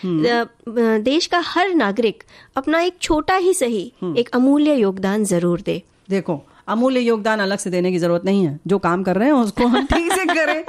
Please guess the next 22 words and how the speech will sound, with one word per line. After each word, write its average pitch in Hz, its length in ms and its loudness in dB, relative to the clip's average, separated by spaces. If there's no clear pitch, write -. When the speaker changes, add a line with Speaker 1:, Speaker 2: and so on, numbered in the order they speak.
Speaker 2:
<laughs> - 140 -10
Speaker 1:
है 254 140 0
कि 262 100 -4
नहीं? 220 380 -4
Speaker 2:
बिल्कुल 202 160 -2
Speaker 1:
अगर 269 100 2
आप 339 80 2
Speaker 2:
सही 330 120 2
बात। 320 180 0
Speaker 1:
गृहिणी 254 160 2
हैं 269 160 2
हमारी 240 240 0
बहनें, 247 340 2
तो 208 60 -4
ये 202 160 2
मत 269 140 0
सोचिए 302 320 0
कि 247 80 -2
हम 233 120 0
कुछ 214 220 -4
नहीं 180 120 2
करते 151 360 -6